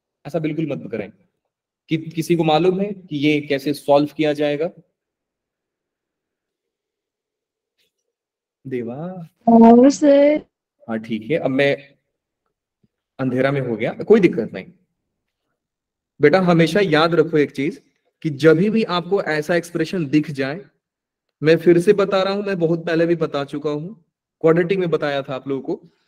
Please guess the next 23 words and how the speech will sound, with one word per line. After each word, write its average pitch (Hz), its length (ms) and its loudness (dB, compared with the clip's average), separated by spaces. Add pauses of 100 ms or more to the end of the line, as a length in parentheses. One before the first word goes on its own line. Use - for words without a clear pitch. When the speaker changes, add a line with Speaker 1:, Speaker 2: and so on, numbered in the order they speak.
(220)
Speaker 1:
कि 180 60 -4
जब 165 220 0
भी 208 160 0
आपको 202 280 -2
ऐसा 170 360 -4
expression 190 460 -4
मिल 165 220 0
जाए, 123 280 -8
a 160 140 2
power 170 300 -4
four 170 220 -2
plus 170 220 -4
b 165 180 -6
power 160 260 -4
four, 127 180 -16 (440)
just 170 220 0
write 170 300 0
down 180 280 -2 (340)
a 175 240 2
का 180 160 -2
square 180 340 -4
का 180 180 -4
square 180 340 -8